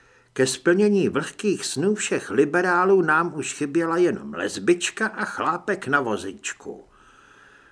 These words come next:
Ostatní seděli v druhé řadě sedaček. Řídil malý výmluvný lovec jménem Gust z Harleyho majamského týmu.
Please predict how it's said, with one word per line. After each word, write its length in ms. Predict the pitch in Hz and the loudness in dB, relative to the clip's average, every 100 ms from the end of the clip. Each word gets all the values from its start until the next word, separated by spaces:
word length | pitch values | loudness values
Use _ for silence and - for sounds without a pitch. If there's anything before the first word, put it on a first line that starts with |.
| - | -12
Ostatní 600 | - 131 - 214 214 214 196 | -4 -4 0 -2 0 0 0
seděli 440 | - 170 185 185 | 0 0 2 0
v 100 | 104 | 0
druhé 380 | 131 151 180 175 | -2 0 -2 -2
řadě 280 | 165 156 160 | -2 -4 -4
sedaček. 800 | - 131 101 - - - _ - _ _ _ _ - - | -4 -6 -6 -10 -14 -16 _ -20 _ _ _ _ -20 -14
Řídil 480 | 104 127 147 147 113 | -4 -2 0 2 4
malý 440 | 101 120 151 165 | 4 2 2 0
výmluvný 680 | 127 120 139 139 151 135 120 | -2 -2 2 2 2 0 0
lovec 480 | 101 113 139 139 - | 2 2 0 -4 -6
jménem 400 | 117 131 123 90 | -6 -4 -4 -8
Gust 520 | 80 104 131 - - - - - - - - - _ | -2 0 0 -4 -12 -20 -20 -20 -20 -20 -20 -20 _
z 100 | 80 | -8
Harleyho 640 | 98 120 147 160 160 175 | 0 0 2 2 2 0
majamského 840 | 160 127 147 143 - - 143 143 151 | 0 0 0 -4 -6 -4 -4 -4 -6
týmu. 500 | 147 131 90 73 | -6 -6 -6 -8